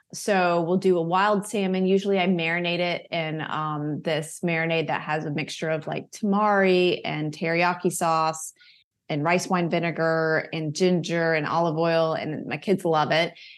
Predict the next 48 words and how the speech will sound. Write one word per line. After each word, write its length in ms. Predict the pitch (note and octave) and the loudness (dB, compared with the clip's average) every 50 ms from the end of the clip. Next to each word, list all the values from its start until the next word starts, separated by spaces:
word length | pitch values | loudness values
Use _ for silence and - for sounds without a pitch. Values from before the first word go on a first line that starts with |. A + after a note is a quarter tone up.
| _ | _
And 120 | - F3 F3+ | -4 -2 0
then 80 | F3 | 0
I'll 100 | E3 D#3+ E3+ | 0 -2 -2
serve 300 | - - G#3+ G#3 F#3+ F#3+ | 0 0 2 2 4 4
that 180 | F#3+ F3 - | 2 0 2
usually 260 | - F#3 F3 F3 F3 E3+ | 0 -2 0 0 -2 -2
with, 180 | E3 E3 D#3 | -2 -2 -2
like, 300 | - D#3 D#3 D3+ - - | 0 -2 -2 -2 -4 -8
some 160 | - - F#3+ | -8 -8 -6
rice 800 | D#3+ D#3 D#3+ D#3+ D3+ D3 D3 D#3 F3 F#3 F3+ - - - - - - _ | -6 -4 -2 0 0 2 2 0 -2 -2 -4 -8 -12 -12 -12 -14 -10 _
and 580 | F#3 F#3 F3+ F3 E3+ E3 E3 E3 E3 D#3+ - - | -2 -2 0 0 0 0 0 -2 -4 -6 -8 -8
then 340 | - F#3+ F3 E3 E3 D#3+ D3+ | -4 -2 -2 0 -2 -4 -8
cabbage. 480 | - - F3 D#3 D#3 B2 C3+ C#3 - - | -8 -4 -2 -2 0 0 -2 -4 -4 -4
We'll 220 | F#3+ D#3 D#3+ D#3 | -4 -4 -4 -4
do, 100 | D3+ D#3 | -4 -4
usually 300 | D#3+ F3 F#3 F#3+ F#3+ F#3 | -2 0 2 4 4 4
do 160 | E3 D#3 D3+ | 2 2 -4
cabbage 480 | - - - D3 C#3+ C#3+ E3 F3 F3 - | -6 -6 -4 -4 -4 -2 -4 -6 -4 -6
with 100 | G#3 G3 | -6 -4
that 160 | G3+ F#3 - | -4 -6 -4
dish. 180 | - G3 G3 - | -4 -6 -6 -6
It 100 | C3+ - | -10 -10
just 180 | D3 D3 - | -10 -12 -10
goes 200 | - C3 - A2 | -8 -8 -8 -6
really 200 | - D3 D3 D3+ | -6 -6 -6 -6
nice 280 | D3+ D3 C#3+ D3+ D3+ - | -6 -8 -10 -12 -10 -8
with 140 | - D#3 D3+ | -8 -4 -2
it. 180 | E3 D#3+ - | 0 0 0
And 120 | - D#3+ D#3+ | -2 -2 -4
I 80 | D#3+ | -4
saute 580 | E3+ E3 - F#3 E3 E3+ E3 - G3 E3+ E3 E3 | -4 -4 -4 -2 -2 -2 -2 -4 -4 -4 -4 -4
purple 280 | E3 F3 E3 D3+ D#3+ D3 | -4 -8 -6 -4 -6 -6
cabbage 480 | - - D#3+ D#3 D#3+ E3 D#3+ D3+ - - | -4 -2 -2 -2 -2 -4 -6 -6 -6 -4
with 240 | D#3 D3+ D3+ D3 D3+ - - - - - - - - | -2 -2 -2 -4 -6 -12 -20 -20 -20 -20 -20 -14 -2
apple 240 | - F#3+ G3+ - G3+ | -2 0 0 0 -2
cider 280 | G3 - E3+ D#3+ E3 E3 | 0 0 -2 0 0 0
vinegar 420 | F3 A3 A#3 A#3+ A3 G#3+ G#3+ G#3 | 2 2 2 2 2 2 2 2
and 140 | G#3 G3 F#3 | 2 2 2
olive 240 | F3+ F#3 F3+ E3+ E3+ | 2 2 2 0 0
oil 300 | E3 F3+ F3+ F3+ F3+ F3 | 0 0 0 0 0 -2
and 120 | E3 E3+ | -4 -6
sea 160 | E3+ - F#3 E3+ | -6 -6 -6 -6
salt. 380 | E3+ - E3+ E3 E3 D#3+ - | -2 2 2 4 4 4 2
And 60 | - | 0
that's, 200 | D#3+ D#3+ D3+ - | -2 -4 -4 -4
it's 220 | - - D#3+ - - | -6 -8 -8 -2 0
really 200 | F#3+ F#3 F3 F3 | 2 2 2 0
simple, 520 | E3+ - D#3 D#3 D3+ D3 D3 D3 D3 D3 | -2 -4 -6 -6 -4 -2 -2 -2 -2 -4